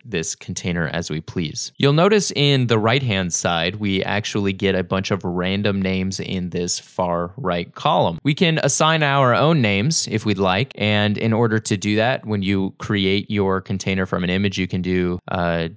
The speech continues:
Docker run dash dash name Alpine. Uh, actually, we'll do the simple engineer and then the image name. If I look at my Docker P S dash A, you'll see now we have the simple engineer as the name,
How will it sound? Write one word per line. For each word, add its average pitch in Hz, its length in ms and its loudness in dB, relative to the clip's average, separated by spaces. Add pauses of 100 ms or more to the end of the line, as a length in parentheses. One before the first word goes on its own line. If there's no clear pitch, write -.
Docker 92 720 2 (340)
run 101 600 0 (540)
dash 90 280 -2
dash 85 340 -2
name 92 520 -2 (440)
Alpine. 104 600 0 (560)
Uh, 90 320 0 (340)
actually, 92 220 -6
we'll 90 100 -4
do 87 340 -4 (100)
the 87 260 -2
simple 95 800 -2
engineer 110 760 0
and 98 220 0
then 90 260 0
the 90 120 -4
image 90 400 -4
name. 101 260 2
If - 100 -10
I 107 80 4
look 110 280 0
at 98 320 0
my 95 300 0
Docker 92 540 -2
P - 240 -4
S 87 180 -2
dash - 300 -4
A, 123 500 0
you'll 98 160 -2
see 98 260 -2
now 90 300 0
we 90 140 -4
have 87 460 -6
the 82 300 -8
simple 92 480 -8
engineer 127 480 0
as 104 220 0
the 101 80 0
name, 95 340 0